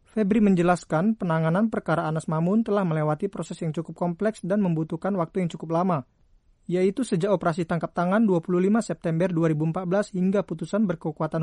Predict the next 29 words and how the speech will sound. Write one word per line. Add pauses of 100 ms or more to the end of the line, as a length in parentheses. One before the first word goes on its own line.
hukum
tetap
di
Mahkamah
Agung
pada
empat
Februari
dua
ribu
enam
belas. (800)
Sementara
itu,
Kabak
Humas
dan
Protokol
Ditjen
Pemasyarakatan
Ade
Kusmanto
membenarkan
Anas
Mamun
mendapat
gerasi
dari
Jokowi.